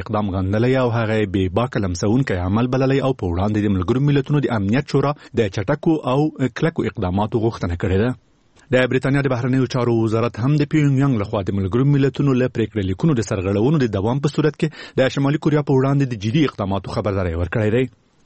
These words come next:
د شمالي کوریا د لرې واټن ویشتونکي توغندي د توغولو د خبر په وړاندې د امریکا د بهرنیو چارو وزیر جان کری یو ځل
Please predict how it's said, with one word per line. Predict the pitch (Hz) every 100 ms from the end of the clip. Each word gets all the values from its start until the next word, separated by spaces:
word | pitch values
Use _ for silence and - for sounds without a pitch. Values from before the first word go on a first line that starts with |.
| _ - 123
د | 127
شمالي | 139 135 131
کوریا | 131 131
د | 117
لرې | 127 123
واټن | 117 127 120
ویشتونکي | 110 135 117 120
توغندي | 120 104 101 110
د | 113
توغولو | 117 92 92 120 151
د | 160
خبر | 135 143
په | 147
وړاندې | 135 135 127
د | 120
امریکا | 95 - 107
د | 92
بهرنیو | 90 110 143 107
چارو | 110 95 92
وزیر | 90 101
جان | 90 98 95
کری | 160 143
یو | 104 87
ځل | 95